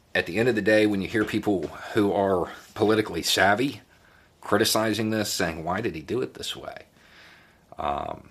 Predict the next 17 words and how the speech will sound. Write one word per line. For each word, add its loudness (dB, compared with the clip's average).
that's, -2
I 8
think 0
that's 0
the -4
reason. -10
I -14
think -4
it -8
has -6
to -10
do -2
with -6
trying 0
to -4
prioritize 0
this. -12